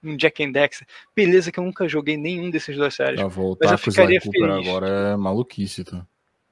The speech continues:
Speaker 2: Sei
Speaker 1: Não,
Speaker 2: lá.
Speaker 1: cara, eu ficaria muito feliz se, se eles inventassem de fazer uma doideira assim, sabe?
Speaker 2: Uhum.
Speaker 1: Porque,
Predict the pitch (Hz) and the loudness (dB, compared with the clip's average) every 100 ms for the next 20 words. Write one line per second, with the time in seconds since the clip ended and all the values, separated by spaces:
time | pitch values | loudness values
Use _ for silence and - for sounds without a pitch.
0 | _ _ - 247 214 - 262 180 170 - | _ _ 2 2 2 4 6 6 4 4
1 | 262 208 220 277 - 170 180 180 - - | 6 8 6 4 6 6 6 0 -2 2
2 | 180 180 196 196 - 170 208 190 - 170 | 2 2 0 0 0 -2 -2 -2 0 2
3 | 180 175 165 147 165 160 147 139 131 - | 2 -2 -6 -4 -2 0 0 0 -2 -8
4 | 123 - 131 135 - _ _ _ - - | -16 -8 -8 -8 -12 _ _ _ -14 -8
5 | 101 95 95 92 95 _ _ _ _ _ | -4 -4 -4 -6 -10 _ _ _ _ _
6 | _ _ _ _ _ _ - - - - | _ _ _ _ _ _ -20 -20 -20 -20
7 | - - _ _ - 214 262 | -20 -20 _ _ -4 4 6